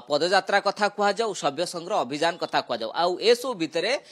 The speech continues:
ବିଜେଡି ତରଫରୁ ସ୍ପଷ୍ଟ ଭାବେ କୁହାଯାଏ, ଯଦି ଅମର ଶତପଥୀ ଶ୍ୱାସରୁଦ୍ଧ ହଉଛନ୍ତି, ତାହେଲେ ସେ ବିଜେଡି ଛାଡି ଚାଲି ଯାଆନ୍ତୁ ବୋଲି ଏଭଳି କଥା କହୁଛନ୍ତି।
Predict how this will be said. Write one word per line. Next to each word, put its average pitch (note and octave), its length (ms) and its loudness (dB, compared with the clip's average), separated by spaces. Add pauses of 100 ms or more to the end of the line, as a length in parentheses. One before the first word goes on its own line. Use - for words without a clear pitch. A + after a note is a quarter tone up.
(180)
ବିଜେଡି F3+ 540 2
ତରଫରୁ G3 400 -2
ସ୍ପଷ୍ଟ - 380 -4
ଭାବେ G3 280 -4
କୁହାଯାଏ, E3+ 340 -2
ଯଦି D3+ 340 -2
ଅମର F#3+ 280 2
ଶତପଥୀ F#3 520 -6
ଶ୍ୱାସରୁଦ୍ଧ F3+ 580 0
ହଉଛନ୍ତି, D#3+ 560 -2 (340)
ତାହେଲେ F3 320 -2
ସେ C4+ 160 -8
ବିଜେଡି D3+ 380 -6
ଛାଡି E3 260 -4
ଚାଲି D#3+ 280 0
ଯାଆନ୍ତୁ D#3+ 320 0
ବୋଲି F#3 160 -4
ଏଭଳି D3+ 280 2
କଥା E3+ 280 0
କହୁଛନ୍ତି। F#3 420 -8